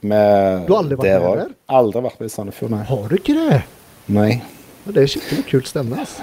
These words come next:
Speaker 1: Ja. Jeg var med i S M, husker du gamle Sørlandsmesterskapet,
Speaker 2: Ja, ja, ja, ja.
Speaker 1: husker du det?
Speaker 2: Ja,
Speaker 1: Ja,
Speaker 2: jeg er
Speaker 1: det,
Speaker 2: med.
Speaker 1: det, ja, det har jeg tror jeg var nesten vært med alle år, og det var, det, det var show. Det var kult.
Speaker 2: Ja, ja, det likte jeg.
Speaker 1: Mm.
Speaker 2: Det likte jeg. Det var
Speaker 1: Ja.
Speaker 2: faktisk det jeg debuterte i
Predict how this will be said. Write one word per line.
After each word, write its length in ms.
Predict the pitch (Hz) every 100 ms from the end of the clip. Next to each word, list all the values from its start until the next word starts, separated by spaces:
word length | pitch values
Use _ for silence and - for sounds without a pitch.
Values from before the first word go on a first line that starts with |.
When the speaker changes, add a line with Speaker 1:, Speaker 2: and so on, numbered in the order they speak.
| 95
Speaker 1:
Ja. 140 | 92 98 104 - - _ _
Jeg 140 | - 135
var 100 | 123
med 160 | 156 131
i 60 | -
S 140 | - - 113
M, 160 | 139 120
husker 240 | 104 - 127
du 60 | 104
gamle 320 | 95 85 107 123
Sørlandsmesterskapet, 1160 | - 117 85 76 98 135 - 117 113 120 -
Speaker 2:
Ja, 80 | -
ja, 80 | -
ja, 80 | 262
ja. 80 | 226
Speaker 1:
husker 160 | 226
du 80 | 143 113
det? 100 | 87 -
Speaker 2:
Ja, 0 |
Speaker 1:
Ja, 140 | 147 175
Speaker 2:
jeg 80 | 101
er 60 |
Speaker 1:
det, 80 | 95
Speaker 2:
med. 260 | 127 135 - -
Speaker 1:
det, 140 | 120 101 117
ja, 80 | 117
det 80 | 139
har 80 | 135
jeg 40 | 143
tror 140 | 123
jeg 80 | 113
var 80 | 117
nesten 400 | 120 107 120 107
vært 180 | 90 117
med 80 | 98
alle 220 | 90 90
år, 240 | 107 131 113
og 80 | 101
det 80 |
var, 160 | 98 92 - - -
det, 140 | 110 90 123
det 40 |
var 80 | 110
show. 380 | - 87 87 87 _ - -
Det 80 |
var 80 | 107 -
kult. 400 | 87 90 - - 147
Speaker 2:
Ja, 160 | 135 139 - 147
ja, 80 | 147
det 100 | 156
likte 160 | - 101
jeg. 80 | 85
Speaker 1:
Mm. 160 | 90
Speaker 2:
Det 160 | 135 -
likte 140 | -
jeg. 20 | 135
Det 60 |
var 80 | -
Speaker 1:
Ja. 80 | 151
Speaker 2:
faktisk 220 | - 156
det 140 | 147 139
jeg 100 | 135
debuterte 560 | 135 135 - 120 - 135
i 320 | 135 135 139